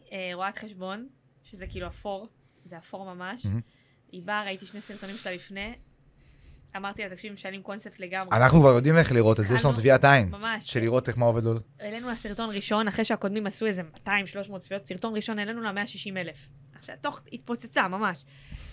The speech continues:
Speaker 1: והכנסתי שם הומור, כי הדבר האפור הזה לא יכל לעבור, אי
Speaker 2: לא
Speaker 1: אפשר
Speaker 2: יכל.
Speaker 1: להחליק את זה בגרון, זה כל כך אפור.
Speaker 2: כן.
Speaker 1: לדבר על, אה, על איך אתה מדרגות מס, ו-, אה.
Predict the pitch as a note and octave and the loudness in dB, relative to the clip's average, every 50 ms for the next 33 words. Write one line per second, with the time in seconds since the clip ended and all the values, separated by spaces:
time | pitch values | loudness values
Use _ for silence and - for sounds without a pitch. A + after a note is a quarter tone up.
0 | - - F#3 - - B3 B3+ - - C#4 - B3+ G#3 F#3 F3+ F#3 G#3 A#3 G#3+ E3 | -14 -12 -12 -8 -6 -8 -8 -8 -10 -10 -8 -8 -8 -8 -6 -4 -2 -2 -2 -2
1 | D#3+ E3 C#3+ - - _ _ _ - - A3 F#3+ E3+ F#3+ F3+ F3+ B3 B3+ B3+ B3+ | -6 -12 -18 -20 -20 _ _ _ -12 -8 -8 -8 -6 -8 -6 -2 -2 0 0 -2
2 | A3 - - - B3+ B3+ B3 C4 B3 C4+ C4+ A#3 B3 C4 B3+ - C#4 C#4 B3+ A3+ | -4 -4 -4 0 0 0 2 2 0 0 0 0 -2 -4 -2 0 2 4 4 2
3 | G3 F#3+ A3 B3+ A3+ F3+ D3+ A#2 A#2 B2 A#3+ B3 A#3 A#3 A3 A#3+ B3+ B3 C4+ A3 | 2 2 4 4 4 4 2 6 6 6 8 8 6 4 2 0 -4 -6 -6 -6
4 | A3+ G#3 G3 G3 G3+ A3 A#3 G#3+ F3+ F3 F#3 F3 - G#3+ - - B3+ B3 - B3 | -6 -4 -2 -2 0 0 0 0 -2 -6 -8 -10 -10 -12 -4 -4 -4 -4 -4 -12
5 | - - C4 A#3+ F#3+ F3 - - - - - C3 C3 A#2+ A2 G3+ G#3+ A3 G#3+ B3 | -6 -2 -2 -2 -2 -4 -8 -16 -18 -6 2 4 6 6 6 6 4 4 4 6
6 | B3+ A#3+ A#3+ A#3 A#3 A3+ A3 G#3+ G#3+ G#3 G#3 G3+ G3+ G3+ G#3 G#3 A3 - A#3+ A#3+ | 6 6 6 6 8 6 6 6 6 8 8 8 6 6 4 2 0 0 -2 0
7 | - A#3 G#3+ G#3+ G#3 G#3 G3+ G3+ G3+ G3 G#3 G#3 G3 A#3 A#3 - A3+ A#3 A#3 A3 | 4 6 6 8 8 6 4 2 -2 -2 -2 0 0 0 -2 2 4 6 6 6
8 | A3+ A3+ - - F3+ F3+ F3 - - - - - - - A2 G#2+ - | 6 4 -2 -2 -2 -2 -2 -2 -10 -10 -8 -8 -10 -10 -8 -8 -10